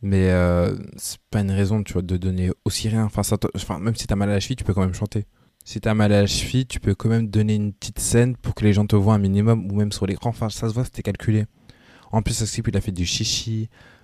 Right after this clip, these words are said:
Euh, il a tout annulé à la dernière minute parce qu'il avait ramené des skaters et tout. J'ai, les skaters,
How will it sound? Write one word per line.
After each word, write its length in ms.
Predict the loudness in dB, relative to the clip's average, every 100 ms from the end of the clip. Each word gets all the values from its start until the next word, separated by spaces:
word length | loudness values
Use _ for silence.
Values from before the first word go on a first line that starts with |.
| -4
Euh, 520 | 0 2 2 0 -2 -4
il 160 | -2 0
a 60 |
tout 180 | 0 2 4
annulé 300 | 4 4 2
à 20 |
la 40 |
dernière 240 | 4 4 4
minute 220 | 2 0
parce 120 | -6
qu'il 220 | -10 -4
avait 140 | -2 0
ramené 220 | 0 0
des 100 | 0
skaters 560 | -2 -2 2 4 4 2
et 60 |
tout. 240 | 0 0 0
J'ai, 120 | 0 -4 -6
les 60 | -8
skaters, 420 | -6 -6 -2